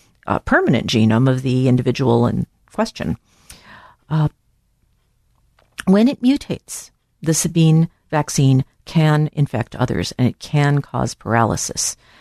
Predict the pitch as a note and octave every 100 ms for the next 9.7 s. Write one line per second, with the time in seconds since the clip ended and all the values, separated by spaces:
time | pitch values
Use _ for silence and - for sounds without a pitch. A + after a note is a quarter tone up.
0 | _ C#3+ C#3 C#3 D#3 - D#3+ C#3 C3+ -
1 | - D3+ C#3 C3+ - - D3+ C#3 A#2 C#3+
2 | _ _ _ - C#3 C3+ B2+ C3 B2+ B2
3 | B2 B2 F3 F#3 D3 C3+ D3 C3 C#3 -
4 | - C#3 C#3 C#3+ B2+ B2+ _ _ - D3+
5 | - - F#2+ - - _ _ _ _ -
6 | _ _ _ - C3+ C3+ - _ _ _
7 | _ _ _ _ _ _ _ _ _ _
8 | _ _ _ _ _ _ _ _ _ -
9 | F#3+ D4 - D#3 - E2+ -